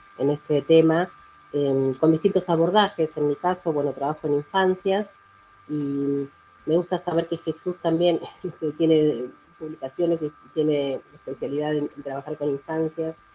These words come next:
em, discapacidad e infancia. Em, hoy justamente hablábamos con unas colegas, unas compañeras, eh, de un equipo interdisciplinario y decíamos, em, como que hay discapacidades más amigables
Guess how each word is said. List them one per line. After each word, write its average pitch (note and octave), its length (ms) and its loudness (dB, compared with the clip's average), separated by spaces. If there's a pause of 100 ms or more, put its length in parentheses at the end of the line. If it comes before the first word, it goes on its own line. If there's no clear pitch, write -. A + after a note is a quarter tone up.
(380)
em, C3 600 -2
discapacidad D3 720 -4 (100)
e C#3 40 -10
infancia. E3 760 -4 (460)
Em, D3 840 0 (300)
hoy F#3+ 180 2
justamente F#3+ 400 2
hablábamos F3+ 360 2
con F3 160 0
unas F3 160 -2
colegas, F3+ 440 0
unas D#3+ 140 -6
compañeras, E3 680 -2
eh, C3+ 260 -6
de D3+ 60 -4
un D#3 120 0
equipo D#3+ 300 -2
interdisciplinario D#3+ 760 -2
y E3 40 2
decíamos, D#3+ 580 0 (100)
em, C#3 360 -6 (540)
como D#3+ 200 -4
que F#3+ 80 0
hay G3+ 100 6
discapacidades G3+ 760 -2
más G3 220 -6
amigables F#3+ 640 -2